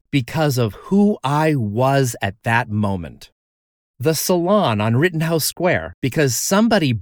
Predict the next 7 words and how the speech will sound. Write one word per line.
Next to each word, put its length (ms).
bumped 300
into 220
me 180
while 300
I 200
had 400
fantastic 1300